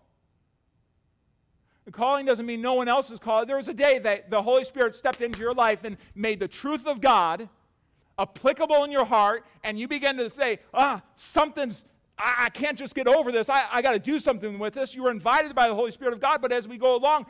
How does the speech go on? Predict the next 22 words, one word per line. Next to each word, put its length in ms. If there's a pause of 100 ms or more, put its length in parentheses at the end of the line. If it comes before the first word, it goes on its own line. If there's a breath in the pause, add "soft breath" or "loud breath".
(200 loud breath)
those 360
that 120
he 60
called 500
and 260
those 280
that 120
responded 840 (260 loud breath)
were 340
made 440 (180)
justified, 840
were 160
declared 800
righteous 480
before 360
God. 380 (240 soft breath)
Romans 380
chapter 320
five, 280
verse 240
number 220
one. 300